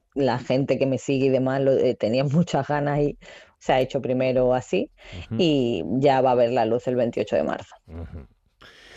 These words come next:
Speaker 2: Eh, cuando me lo lea y termine, cierre la última página,
Speaker 1: <laughs>
Speaker 2: eh, ¿qué,
Speaker 1: Sí.
Speaker 2: qué, qué voy a tener en la cabeza? ¿Qué voy a descubrir? ¿Qué voy a pensar?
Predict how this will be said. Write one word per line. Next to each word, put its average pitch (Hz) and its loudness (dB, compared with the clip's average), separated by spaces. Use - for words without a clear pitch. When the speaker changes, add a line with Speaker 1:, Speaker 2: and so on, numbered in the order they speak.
Speaker 2:
Eh, 123 -2
cuando 131 0
me 131 -4
lo 127 2
lea 165 4
y 165 -2
termine, 147 -4
cierre 120 -4
la 104 -6
última 101 -8
página, 127 -2
Speaker 1:
<laughs> - -16
Speaker 2:
eh, 104 -6
¿qué, 110 -4
Speaker 1:
Sí. 110 -6
Speaker 2:
qué, 101 -10
qué 104 -8
voy 117 -4
a 110 -2
tener 107 -6
en 101 -6
la 101 -4
cabeza? 98 -6
¿Qué 76 -14
voy 95 -8
a 98 -6
descubrir? 104 -4
¿Qué 104 -8
voy 98 -4
a 98 -6
pensar? - -8